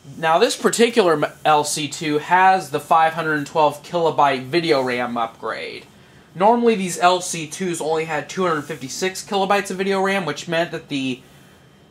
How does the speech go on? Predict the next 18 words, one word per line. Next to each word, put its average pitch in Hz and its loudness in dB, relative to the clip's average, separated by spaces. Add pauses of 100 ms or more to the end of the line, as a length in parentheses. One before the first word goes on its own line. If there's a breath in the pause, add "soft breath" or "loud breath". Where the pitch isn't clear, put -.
(160)
the, 156 -8 (400)
the 147 -4
maximum 196 0
number 175 4
of - -4
colors 170 2
that 147 -6
could 156 -2
be 147 -4
displayed 156 -2
on 170 2
L 175 2
C 175 -10
two 170 -4
was - -6
two 180 -4
hundred 151 -2
fifty-six, - -6